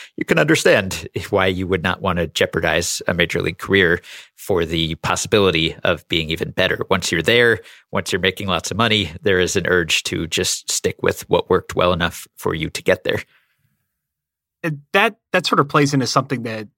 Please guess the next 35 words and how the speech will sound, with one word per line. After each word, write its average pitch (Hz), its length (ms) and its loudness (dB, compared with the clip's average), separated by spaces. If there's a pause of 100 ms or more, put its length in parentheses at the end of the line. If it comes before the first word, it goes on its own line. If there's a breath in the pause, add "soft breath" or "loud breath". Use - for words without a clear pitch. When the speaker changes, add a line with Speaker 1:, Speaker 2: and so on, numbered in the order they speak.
Speaker 2:
uh, 113 240 -4
Swarzak 156 480 2
told 117 240 -6
me, 110 320 -10 (460)
um, 117 520 0 (200)
that, 135 340 2 (400)
you 147 160 2
know, 131 120 -4 (200)
it 160 120 2
makes 190 280 2
it 185 120 0
easier, 147 480 6
the, 123 320 0
the 127 100 2
amount 143 280 4
of 143 100 -2
data, 127 440 0 (140)
like, 120 280 -4 (1040)
that, 127 300 2
uh, 117 200 -2 (120)
that 120 260 -4
teams 143 300 4
have 117 360 2
or, 127 200 -6
you 151 100 0
know, 120 140 2
or 120 240 -2 (160)
video 156 300 4
evidence. 110 360 -4
Like, 143 180 0 (400 loud breath)
athletes 180 440 2
will 156 100 -2
trust 135 400 2
empirical 131 560 -2
evidence. - 540 -6